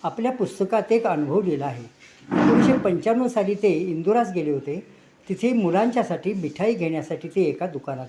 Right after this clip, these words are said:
गेले. म्हणाले, "चांगली आहे ना? भेसळ वगैरे नाही ना?" त्या दुकानदाराने उत्तर दिले, "भाईसाहब, आपका दिल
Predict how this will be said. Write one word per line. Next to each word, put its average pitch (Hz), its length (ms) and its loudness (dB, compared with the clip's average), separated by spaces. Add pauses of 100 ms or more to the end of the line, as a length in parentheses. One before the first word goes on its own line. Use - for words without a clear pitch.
गेले. 120 160 -12 (500)
म्हणाले, 147 360 -4 (500)
"चांगली 143 380 0
आहे 180 140 2
ना? 175 180 -2 (480)
भेसळ 143 300 -6
वगैरे 180 320 2
नाही 170 220 0
ना?" 185 180 0 (540)
त्या 147 120 -4
दुकानदाराने 147 680 -4
उत्तर 147 300 -6
दिले, 143 340 -4 (400)
"भाईसाहब, 185 480 0 (520)
आपका 190 380 0
दिल 170 260 0